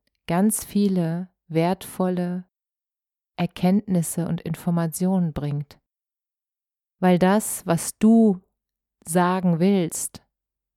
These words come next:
das weißt du ja schon. Das sind ja keine neuen Gedanken.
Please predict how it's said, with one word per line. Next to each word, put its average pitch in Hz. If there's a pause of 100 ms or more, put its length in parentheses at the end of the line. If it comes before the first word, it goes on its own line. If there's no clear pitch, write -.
(120)
das 170
weißt 175
du 208
ja 147
schon. 143 (760)
Das 160
sind 190
ja 190
keine 170
neuen 170
Gedanken. 143